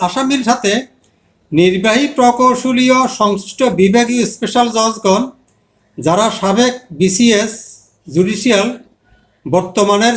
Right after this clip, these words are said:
জুডিশিয়াল সার্ভিস ক্যাডারের সর্বোচ্চ কর্মকর্তা তথা জেলা জজদের আয়নাগরের টার্গেট ছিলেন, তাই প্রায় সাড়ে আট বছর পর দুই হাজার সতেরো সালে বিভাগীয় স্পেশাল জজ কোর্টে মামলা নিষ্পত্তি করে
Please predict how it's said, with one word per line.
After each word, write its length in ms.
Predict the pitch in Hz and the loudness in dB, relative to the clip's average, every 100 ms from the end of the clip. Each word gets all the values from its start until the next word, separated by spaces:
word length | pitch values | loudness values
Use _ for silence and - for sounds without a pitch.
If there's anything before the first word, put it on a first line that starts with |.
| 165 | -2
জুডিশিয়াল 460 | 175 220 - 262 247 | -2 -2 0 0 2
সার্ভিস 360 | 214 208 233 - | -2 -2 -6 -4
ক্যাডারের 360 | 226 226 233 | 0 0 0
সর্বোচ্চ 420 | 196 196 180 185 - | 0 -2 0 -2 -2
কর্মকর্তা 680 | 196 175 170 175 175 - 208 254 - _ _ _ _ _ _ _ 190 | 0 -2 -2 -4 -6 -2 -2 -2 -10 _ _ _ _ _ _ _ -2
তথা 260 | 180 214 226 165 | 0 0 -2 -2
জেলা 260 | 143 190 240 | -2 2 0
জজদের 520 | 247 240 233 233 208 214 - | 2 0 0 0 0 -2 -2
আয়নাগরের 560 | 175 208 220 233 233 | 0 0 -2 -2 -2
টার্গেট 440 | 196 180 190 202 202 - _ | -2 0 0 -2 -2 -10 _
ছিলেন, 420 | - 247 196 202 254 - _ _ _ _ _ _ - | -6 -2 2 2 -2 -8 _ _ _ _ _ _ -2
তাই 260 | 180 190 196 - | 0 0 -2 -2
প্রায় 260 | 185 185 | 0 0
সাড়ে 300 | - 170 196 | -2 -2 0
আট 140 | 254 240 | 0 0
বছর 260 | 247 233 233 | -2 0 -2
পর 260 | - 160 180 - _ _ _ _ _ - | 0 0 0 -4 _ _ _ _ _ -14
দুই 180 | 120 170 | 0 2
হাজার 300 | 208 233 240 | 2 2 0
সতেরো 380 | - 202 202 202 | 0 -4 -2 -2
সালে 280 | 240 254 208 214 | 0 0 0 -2
বিভাগীয় 540 | 165 185 226 233 240 | 0 0 0 0 -2
স্পেশাল 360 | 226 - 226 240 | -2 -6 -4 -4
জজ 260 | 220 220 220 - | -2 -2 -2 -4
কোর্টে 260 | 233 240 247 | -4 -2 -2
মামলা 400 | 190 170 175 196 226 | -2 0 0 -2 0
নিষ্পত্তি 480 | 151 - - - 185 | -4 -6 -14 -8 -2
করে 240 | 202 | 0